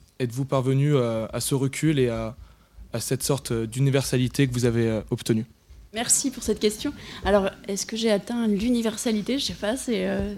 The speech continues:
Speaker 2: mais c'est un bel, euh, un beau compliment. Euh, disons que je crois qu'on, effectivement, euh, j'ai essayé d'aborder des questions qui sont vraiment essentielles et traditionnelles en philosophie, notamment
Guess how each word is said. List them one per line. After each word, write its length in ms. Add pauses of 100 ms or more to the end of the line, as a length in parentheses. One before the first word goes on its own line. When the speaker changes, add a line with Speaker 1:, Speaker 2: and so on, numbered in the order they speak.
(100)
Speaker 2:
mais 140
c'est 140
un 160
bel, 280
euh, 260 (180)
un 100
beau 100
compliment. 560 (500)
Euh, 360
disons 280
que 460 (220)
je 120
crois 200
qu'on, 460 (260)
effectivement, 720
euh, 380 (1000)
j'ai 300
essayé 340
d'aborder 420
des 100
questions 300
qui 80
sont 120
vraiment 260
essentielles 460
et 40
traditionnelles 520
en 60
philosophie, 440
notamment 480